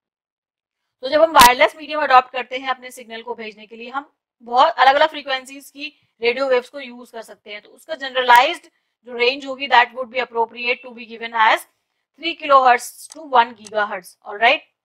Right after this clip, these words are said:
Moving to the next question, which of the following transmission media offers the highest bandwidth over the other mediums? तो जो भी ट्रांसमिशन मीडियम हम लोगों ने पढ़े हैं उसमें जो मैक्सिमम बैंडविड्थ होती है, जो हाईएस्ट बैंडविड्थ प्रोवाइड की जाती है, that is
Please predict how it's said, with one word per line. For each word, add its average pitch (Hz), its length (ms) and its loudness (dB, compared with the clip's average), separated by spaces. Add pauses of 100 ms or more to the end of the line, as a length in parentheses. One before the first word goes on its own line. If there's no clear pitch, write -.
(920)
Moving 285 300 -2
to 311 140 -4
the 302 140 8
next 285 240 0
question, 311 400 0 (240)
which 233 180 -4
of 294 80 -2
the 302 140 -2
following 285 400 2
transmission 262 580 -4
media 233 380 2 (180)
offers 269 480 0
the 254 160 -18
highest 233 480 0
bandwidth 247 560 -2
over 233 320 -8
the 254 140 -2
other 226 220 -4 (100)
mediums? 196 460 -18 (600)
तो 214 80 -18
जो 254 140 0
भी 302 120 -4
ट्रांसमिशन 302 520 2
मीडियम 285 280 -4
हम 269 140 -4
लोगों 262 200 0
ने 262 80 -4
पढ़े 247 300 2
हैं 247 220 -2 (380)
उसमें 277 480 0
जो 294 140 -4 (300)
मैक्सिमम 285 400 -4
बैंडविड्थ 254 460 0
होती 240 240 -14
है, 233 60 -8
जो 254 100 -14
हाईएस्ट 233 380 -2
बैंडविड्थ 226 380 0
प्रोवाइड 240 380 -4
की 233 100 -20
जाती 226 280 -14
है, 262 120 -10
that 220 220 -6
is 285 120 -16